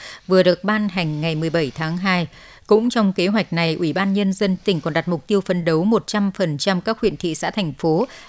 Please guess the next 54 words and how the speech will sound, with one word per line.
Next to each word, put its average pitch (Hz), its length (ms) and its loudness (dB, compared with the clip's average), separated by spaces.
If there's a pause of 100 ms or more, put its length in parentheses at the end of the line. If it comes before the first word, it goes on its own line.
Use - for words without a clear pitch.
(100)
lồng 175 320 2
ghép 262 260 -2
nhiệm 180 240 0
vụ 160 280 0
phòng 160 240 2
chống 175 220 0
tệ 202 140 -2
nạn 165 240 -2
mại 165 260 -2
dâm 175 300 2
với 160 140 2
việc 196 240 0
thực 180 180 -2
hiện 170 260 -2
các 262 200 -2
chương 202 220 -2
trình 160 200 -4
phát 262 220 -4
triển 165 320 0
kinh 196 160 -2
tế 175 120 -2
xã 190 160 -2
hội, 190 280 2 (300)
an 214 260 2
sinh 202 280 0
xã 185 140 -2
hội, 196 280 2 (420)
trợ 180 260 2
giúp 247 240 0
xã - 160 -2
hội, 208 240 4 (180)
chương 247 160 0
trình 190 220 0
phòng 170 220 -2
chống 180 200 -4
ma 202 100 0
túy, 185 400 0 (100)
chương 233 160 0
trình 190 200 -2
phòng 165 200 -2
chống 180 180 -2
tội 202 140 0
phạm 165 320 -4
mua 190 140 2
bán 170 300 0
người, 175 240 4 (240)
chương 233 240 2
trình 175 280 0
phòng 160 320 0
chống 170 300 0
H 220 80 0 (160)
I 196 160 0
V 170 100 -4 (280)
S. - 40 -10